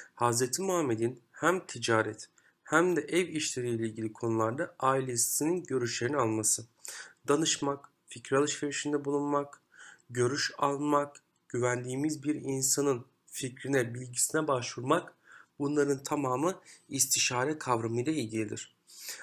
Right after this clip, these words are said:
Aile üyelerinin kala-, karar süreçlerine katılımına teşvik etmek, böylece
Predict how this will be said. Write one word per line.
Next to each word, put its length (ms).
Aile 320
üyelerinin 920
kala-, 400
karar 300
süreçlerine 600
katılımına 560
teşvik 420
etmek, 480
böylece 560